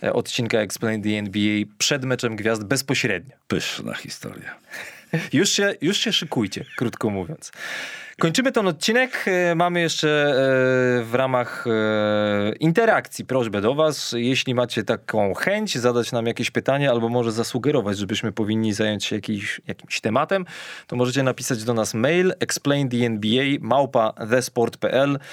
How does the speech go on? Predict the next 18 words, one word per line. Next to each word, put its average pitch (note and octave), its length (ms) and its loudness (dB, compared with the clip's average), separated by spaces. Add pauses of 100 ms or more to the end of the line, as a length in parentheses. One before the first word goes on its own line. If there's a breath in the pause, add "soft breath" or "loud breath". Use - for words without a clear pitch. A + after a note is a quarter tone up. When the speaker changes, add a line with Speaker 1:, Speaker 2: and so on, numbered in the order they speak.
(220 loud breath)
Speaker 1:
Przyjrzymy B2+ 440 0
się, B2 300 2
chętnie A#2 300 -2
porozmawiamy, A2+ 880 0
chętnie G#2+ 300 -8
porozmawiamy G2+ 880 0
również B2+ 280 0
z F#3+ 60 0
wami. G2+ 360 -2
Może A2+ 260 -2
nawet G#2+ 260 -2
na A2 120 -2
Twitterze G#2 640 -2
hashtag A2 380 -4
explain G#2+ 420 -2
the G#2 140 0
N G#2 100 -2
B G2+ 80 -4